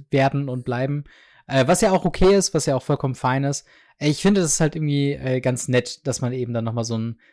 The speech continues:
so 'n, so 'n Push nach außen hin hat, äh, von wegen, oh, jetzt gucken ganz, ganz andere Augen auch nochmal auf Magic the Gathering, haben's vielleicht mal in der Jugend gespielt, dann wieder vergessen. Jetzt kommt so ein Herr der Ringe-Set um die Ecke.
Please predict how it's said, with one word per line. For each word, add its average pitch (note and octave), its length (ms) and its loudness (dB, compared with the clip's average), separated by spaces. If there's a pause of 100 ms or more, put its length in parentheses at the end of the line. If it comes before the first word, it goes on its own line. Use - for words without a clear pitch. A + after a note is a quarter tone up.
so - 120 -6
'n, A#2 180 0
so A2+ 120 -6
'n G#2+ 200 -6
Push - 260 0
nach A#2 160 -2
außen C#3+ 260 -2
hin B2+ 140 -2
hat, B2+ 220 -4 (400)
äh, B2 240 4
von A#2+ 220 -2
wegen, B2 320 0
oh, F3 200 4
jetzt C#3 200 2
gucken - 260 -4
ganz, C3+ 360 -4
ganz C#3+ 240 0
andere C#3 640 4 (240)
Augen D3 340 4
auch B2 100 -2
nochmal C3 200 2
auf B2+ 120 -6
Magic C3 320 0
the C3 60 -14
Gathering, B2 480 0
haben's C3 180 0
vielleicht B2+ 220 -2
mal B2+ 60 0
in - 20 -4
der A#2 100 -2
Jugend C3+ 280 -2
gespielt, B2+ 440 -2
dann A#2+ 120 -2
wieder B2 140 -2
vergessen. B2 540 -6 (320)
Jetzt C3+ 160 -2
kommt D3+ 120 2
so D#3 60 2
ein C#3 60 2
Herr C#3 140 2
der C#3 80 4
Ringe-Set D3+ 400 2
um D3 120 -2
die C3+ 120 -2
Ecke. C#3+ 420 0